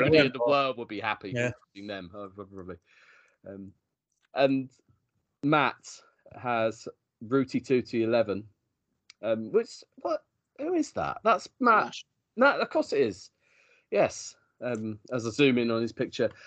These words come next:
Speaker 2: um, who would win in a fight between an Indiana-sized pony, a Texas-sized cow, and a Florida-sized jaguar?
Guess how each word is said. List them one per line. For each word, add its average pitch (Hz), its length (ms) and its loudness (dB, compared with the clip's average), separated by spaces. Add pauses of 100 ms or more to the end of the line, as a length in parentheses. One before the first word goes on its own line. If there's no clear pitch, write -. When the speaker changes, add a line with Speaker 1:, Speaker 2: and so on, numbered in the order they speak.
(260)
Speaker 2:
um, 170 180 2
who 254 260 4
would 226 180 -2
win 190 400 6
in 151 140 2
a 143 40 0
fight 165 300 2
between 135 480 -4 (160)
an 120 220 -8
Indiana-sized 143 880 0
pony, 107 420 0 (420)
a 107 60 -8
Texas-sized - 840 -2
cow, 104 580 0
and 120 140 -10
a - 20 -8
Florida-sized 120 880 0
jaguar? 104 460 0